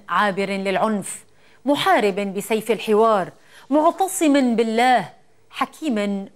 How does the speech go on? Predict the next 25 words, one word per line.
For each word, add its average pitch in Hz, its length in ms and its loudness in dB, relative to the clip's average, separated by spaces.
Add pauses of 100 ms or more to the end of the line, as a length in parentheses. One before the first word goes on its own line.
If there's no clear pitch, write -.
(100)
ورع 202 480 -2
مستقيم، 190 960 -4 (480)
إمام 208 580 0 (340)
قدس 262 360 0
الكلمة 269 680 0
والرأي 214 680 0
والصحافة، 247 1000 0 (380)
وأقسم 302 680 0
على 202 460 2
ألا 226 340 0
يغرف 220 500 -2
إلا 202 400 -2
من 185 180 -6
حبر 180 300 -4
الحقيقة. 175 640 -8 (600)
وفي 190 320 -8
أعرافه 196 800 0
التي 196 280 -2
أصبحت 226 480 -2 (100)
تعليم 214 420 0
حياة، 247 560 0 (540)
فإن 392 280 0
الصحافي 330 840 2
لا 277 240 4
يهان، 302 600 2